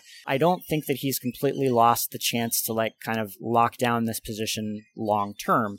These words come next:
because he's such a good defender. Um, he has an approach. He actually has a lot of strength in there. I mean, he's not a small guy,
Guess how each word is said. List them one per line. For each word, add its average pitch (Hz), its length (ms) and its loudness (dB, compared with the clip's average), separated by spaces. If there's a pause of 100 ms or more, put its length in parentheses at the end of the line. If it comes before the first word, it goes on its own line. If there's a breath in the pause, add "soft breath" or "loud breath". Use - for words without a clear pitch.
(140)
because 139 320 4
he's 139 220 0
such 143 240 4
a - 20 0
good 135 160 2
defender. 117 640 2 (180)
Um, 110 300 0
he 113 160 -6
has 117 240 4
an 147 80 0
approach. 120 640 0
He 151 180 -6
actually 196 300 -2
has 156 260 2
a 151 40 0
lot 143 220 6
of 139 80 -2
strength - 460 -2
in 151 100 0
there. 151 260 4
I 131 40 -2
mean, 131 140 0
he's 123 200 -4
not 135 320 4
a 127 60 2
small 120 480 2
guy, 123 400 4